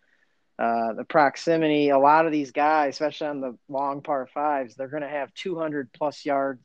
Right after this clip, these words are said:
and approach, like, approach shots. You know, they're gonna be two hundred plus away. Um, so, you know, I looked at guys that are, you know, are, uh, accurate and solid in that range, and then obviously that, you know, goes with, uh, greens and regulation, 'cause you wanna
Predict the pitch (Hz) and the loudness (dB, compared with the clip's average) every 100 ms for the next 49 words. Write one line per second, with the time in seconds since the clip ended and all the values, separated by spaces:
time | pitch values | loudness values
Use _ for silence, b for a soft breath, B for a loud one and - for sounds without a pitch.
0 | _ 147 135 117 - 151 135 131 117 - | _ -12 -10 -10 -2 -2 0 -2 -4 -6
1 | 151 147 - 131 113 113 - 123 123 123 | -2 -2 -4 -6 -6 -10 -10 -8 -6 -6
2 | 120 123 - 156 135 127 127 117 - 135 | -8 -10 -4 -4 -2 -4 -4 -6 -2 -2
3 | - 117 131 143 117 107 - _ _ _ | -2 -2 4 4 4 -4 -14 _ _ _
4 | _ _ 117 117 107 107 107 - 147 123 | _ _ -6 -4 -6 -8 -10 -2 2 4
5 | 120 117 _ _ _ _ _ _ 135 131 | 4 -2 _ _ _ _ _ _ 2 4
6 | 151 170 170 156 143 151 160 165 156 151 | 6 4 2 2 6 6 6 4 0 -2
7 | 143 135 - _ 160 143 147 151 - 135 | -2 -2 -6 _ -12 -8 -8 -10 -8 -4
8 | 127 123 123 120 B B B 135 147 151 | -4 -4 -6 -10 B B B -6 -4 -4
9 | 160 160 151 127 - 147 147 151 147 139 | -6 -6 -6 -8 -4 -2 0 0 0 -2
10 | 151 139 160 170 180 147 139 139 135 135 | -4 -4 -4 -4 -6 -6 -6 -6 -6 -8
11 | - 139 127 _ _ _ _ - 139 - | -6 -6 -6 _ _ _ _ -2 0 0
12 | _ _ - 135 123 120 131 123 135 123 | _ _ -12 -10 -6 0 0 0 -2 -2
13 | - 120 117 127 135 123 123 127 117 123 | 0 0 2 0 0 0 0 0 2 2
14 | 127 135 - 165 156 139 110 113 127 123 | 2 0 -2 -4 -4 -6 -6 -2 -2 -2
15 | 120 | -6